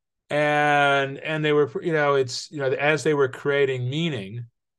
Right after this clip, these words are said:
they were viewing it as, as sort of fun. And this idea of, uh, being a detective, looking at things as a puzzle,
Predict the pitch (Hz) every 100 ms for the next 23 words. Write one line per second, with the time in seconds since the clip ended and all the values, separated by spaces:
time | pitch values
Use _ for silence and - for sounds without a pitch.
0 | _ 120 123 123 117 117 113 110 - 120
1 | 117 107 123 143 147 139 123 120 120 120
2 | 104 110 117 117 117 - - 117 113 110
3 | 107 107 107 - - - - _ _ -
4 | 143 120 - 214 127 - - _ _ 123
5 | 123 120 - 127 123 135 135 131 117 107
6 | 101 101 113 113 101 98 - 151 123 143
7 | 135 127 120 - _ _ 127 120 120 101
8 | 95 117 110 101 90 98 143 139 127 131
9 | 127 120